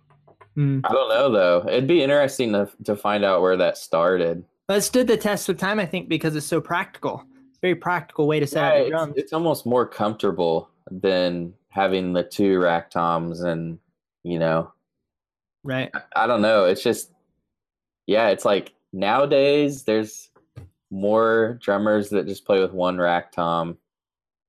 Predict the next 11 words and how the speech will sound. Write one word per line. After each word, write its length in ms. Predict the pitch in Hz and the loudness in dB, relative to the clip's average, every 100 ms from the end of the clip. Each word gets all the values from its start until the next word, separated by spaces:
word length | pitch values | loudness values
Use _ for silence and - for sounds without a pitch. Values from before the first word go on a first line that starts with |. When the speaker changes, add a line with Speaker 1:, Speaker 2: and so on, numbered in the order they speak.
| _ | _
Speaker 2:
Probably, 260 | 113 131 110 | 0 2 2
like, 240 | 90 85 | 2 -2
eighty 280 | - 92 95 | -2 0 0
percent 440 | 90 92 - 92 92 | -2 -4 -4 -4 -2
of 120 | 87 | -4
drummers, 680 | 87 90 90 85 85 98 - | -2 0 0 -2 -6 -12 -16
you 240 | 107 92 | -8 -4
know? 200 | 87 85 | -2 0
Speaker 1:
Yeah. 140 | - - - _ _ _ _ - | -2 -4 -12 _ _ _ _ -6
Yeah. 200 | 156 143 - | -6 -6 -12
Speaker 2:
And, 360 | 101 95 90 | -12 -12 -12